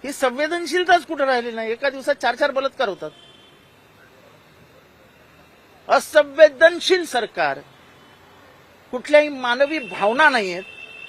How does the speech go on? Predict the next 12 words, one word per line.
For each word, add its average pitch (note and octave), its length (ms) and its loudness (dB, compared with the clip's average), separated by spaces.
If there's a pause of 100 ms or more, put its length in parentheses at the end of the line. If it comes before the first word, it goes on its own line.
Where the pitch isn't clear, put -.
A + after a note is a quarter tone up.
(320)
आणि B3 140 -2
विकृतीला D4 720 -2
पाठीशी D4 460 0
घालणारं A3 380 2
सरकार, E3+ 400 -4 (240)
असं F#3+ 180 -10
या A#3 120 -4
सक-, G#3 260 -16
सरकारचा G3+ 640 -6
एकंदर F#3 400 -10
चेहरा E3 320 -2
मांडलाय. C3+ 360 -8